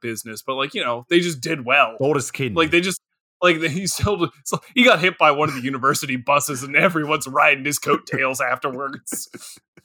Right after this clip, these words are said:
Speaker 1: And, but it, no, it's just like, yeah, mm-mm. But whatever.
Speaker 2: It is what it is. So the three guys laugh, and they're just like, Dave is like, "Yeah, no, the,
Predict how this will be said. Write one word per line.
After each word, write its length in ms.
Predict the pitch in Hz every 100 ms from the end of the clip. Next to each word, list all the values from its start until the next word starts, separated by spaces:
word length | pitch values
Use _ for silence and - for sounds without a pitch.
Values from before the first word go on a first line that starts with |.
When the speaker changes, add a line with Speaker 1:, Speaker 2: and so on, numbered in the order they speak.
| - 180
Speaker 1:
And, 220 | 185 180 - _ _ _ -
but 160 | 196 180 170
it, 240 | 202 220 196 208
no, 340 | 185 294 285
it's 140 | 208
just 200 | 311 233
like, 180 | 233 185
yeah, 300 | 156 185 175 120
mm-mm. 580 | 175 160 123 139 127 123 _ _ _ _ _ -
But 220 | 135 127 -
whatever. 360 | 120 120 117 123 - -
Speaker 2:
It 80 | 131
is 160 | 104 87
what 160 | 87
it 100 | 76
is. 180 | 64 -
So 280 | 113 107 - _ _
the 60 | 117
three 160 | 156 160
guys 360 | 143 127 -
laugh, 300 | 104 107 104
and 80 | 104
they're 100 | 104
just 240 | 98 104
like, 220 | 107 98 -
Dave 200 | 113 110
is 100 | 107
like, 240 | 107 -
"Yeah, 200 | 123 131 123
no, 280 | 135 104 -
the, 100 | 98